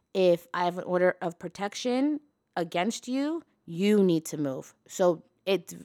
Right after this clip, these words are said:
it varies, um, which can also be confusing. Uh, but right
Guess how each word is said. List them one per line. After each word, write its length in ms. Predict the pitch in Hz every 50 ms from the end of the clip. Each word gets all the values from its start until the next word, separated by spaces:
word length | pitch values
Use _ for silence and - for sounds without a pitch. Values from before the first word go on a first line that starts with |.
| _ -
it 140 | 185 170
varies, 540 | 170 165 156 143 135 135 151 202 202 - - _ _ - _ _ _ _ _ -
um, 380 | 185 175 160 156 156 156 160
which 200 | 185 180 - -
can 100 | - 180
also 220 | 165 160 165 - 170
be 140 | 165 151
confusing. 680 | - - 156 156 - - 139 139 - 147 151 175 214 233 - _ _ _ _ _ _ _ _ _ _ _ _ _ _ _ _ _ _ _ -
Uh, 300 | 180 175 170 165 156 160 _ - - _ _ -
but 240 | 208 208 196 - -
right 360 | - 180 208 208 214 - -